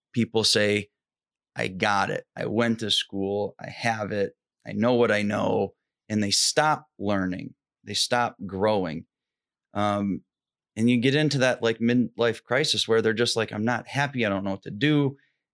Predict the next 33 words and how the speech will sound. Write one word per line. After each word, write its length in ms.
But 220
you 100
stopped 540
growing. 580
And 240
so 180
that 140
growth 420
is 160
always 520
there. 380
Um, 480
your 180
health, 600
your 180
own 220
body. 640
If 180
you 120
can't, 460
if 160
you're 80
struggling 440
to 60
grow 240
your 140
business 560
and 100
you're 80
struggling 560
to 300
find 320
motivation 800